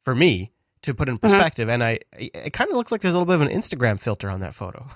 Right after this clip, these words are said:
Speaker 1: <laughs>
Speaker 2: <laughs>
Speaker 1: Now, China's also got something going on too, don't they?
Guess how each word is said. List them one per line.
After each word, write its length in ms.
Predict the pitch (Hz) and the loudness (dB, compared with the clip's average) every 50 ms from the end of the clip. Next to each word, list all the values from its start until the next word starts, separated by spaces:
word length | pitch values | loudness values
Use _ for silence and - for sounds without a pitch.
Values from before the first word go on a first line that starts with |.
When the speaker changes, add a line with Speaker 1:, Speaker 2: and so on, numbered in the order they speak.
| - | 0
Speaker 1:
<laughs> 1300 | - 220 - - - - - - - 202 - _ - 269 277 285 269 262 262 247 240 240 226 226 226 196 240 - - | 2 2 2 2 0 -2 -2 -2 -8 -8 -6 _ -4 -2 0 0 0 0 2 0 0 0 -2 -4 -6 -6 -8 -6 -2
Speaker 2:
<laughs> 20 | |
Speaker 1:
Now, 140 | 190 196 190 | 0 0 0
China's 440 | 185 - 233 226 247 359 370 269 175 | 2 2 2 2 2 2 0 2 4
also 280 | 175 160 156 147 - 165 | 4 4 4 2 0 2
got 200 | 151 151 139 135 | 2 2 2 2
something 300 | - 170 143 131 143 135 | 0 -2 0 0 0 2
going 200 | 127 127 127 127 | 4 4 6 4
on 120 | 120 127 | 4 2
too, 140 | - - 143 | 0 0 2
don't 200 | 156 185 208 214 | 4 2 2 2
they? 220 | - 120 95 - | 0 -2 -4 -4